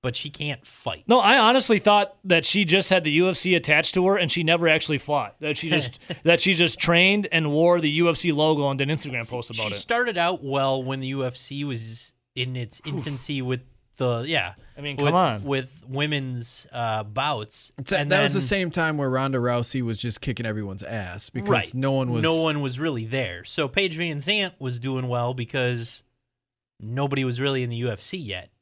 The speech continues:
Speaker 1: And she was one of their first women
Speaker 2: Hang on a second.
Speaker 1: signees.
Speaker 2: Paige Van Zandt was a former runner-up in the Dancing with the Stars, and she was also a finalist on Chopped twenty seventeen.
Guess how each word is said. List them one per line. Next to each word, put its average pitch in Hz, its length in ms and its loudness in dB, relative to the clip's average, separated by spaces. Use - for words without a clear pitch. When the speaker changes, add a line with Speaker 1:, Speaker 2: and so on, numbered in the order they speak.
Speaker 1:
And 110 160 -10
she 156 100 -6
was 127 100 -4
one 131 140 -2
of 123 80 -2
their 117 160 -2
first 127 440 -4
women 120 420 -4
Speaker 2:
Hang 254 180 6
on 190 100 8
a 160 60 6
second. 143 300 2
Speaker 1:
signees. 110 160 0
Speaker 2:
Paige 226 280 6
Van 226 200 4
Zandt 175 240 4
was 165 160 2
a 139 60 2
former 185 400 2
runner-up 160 540 2
in 156 100 -2
the 131 80 -2
Dancing 165 380 2
with 175 100 0
the 165 80 -2
Stars, 151 440 2
and 156 160 -4
she 156 120 0
was 131 160 0
also 156 300 2
a 139 80 2
finalist 160 640 0
on 143 340 2
Chopped - 600 2
twenty 175 280 2
seventeen. 170 600 -4